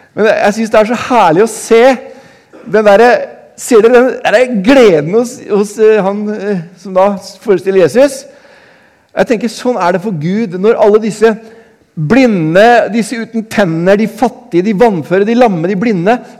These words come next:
følger etter ham. Barna jubler, ikke sant?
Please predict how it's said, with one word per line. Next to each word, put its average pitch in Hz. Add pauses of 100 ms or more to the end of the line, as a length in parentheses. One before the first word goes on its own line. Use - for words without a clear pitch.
(160)
følger 208
etter 190
ham. 220 (100)
Barna 233
jubler, 208
ikke 233
sant? 220